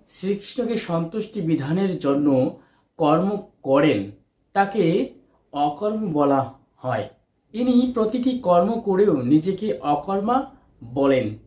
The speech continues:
তিনি শুধু বলেন, "যা করেন ভগবান শ্রীকৃষ্ণই করেন, আমি কিছুই করি না।" তিনি স্বার্থ বাসনা ও কর্ম ফলের আসক্তি পরিত্যাগ করে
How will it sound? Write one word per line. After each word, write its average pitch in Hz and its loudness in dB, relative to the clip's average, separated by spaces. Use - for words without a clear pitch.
তিনি 214 0
শুধু 220 -2
বলেন, 185 2
"যা 196 2
করেন 180 4
ভগবান 160 -2
শ্রীকৃষ্ণই 160 -6
করেন, 123 2
আমি 196 2
কিছুই 214 -2
করি 147 4
না।" 107 0
তিনি 233 2
স্বার্থ 185 2
বাসনা 233 2
ও 180 -2
কর্ম 196 4
ফলের 196 6
আসক্তি 202 -2
পরিত্যাগ 180 4
করে 202 6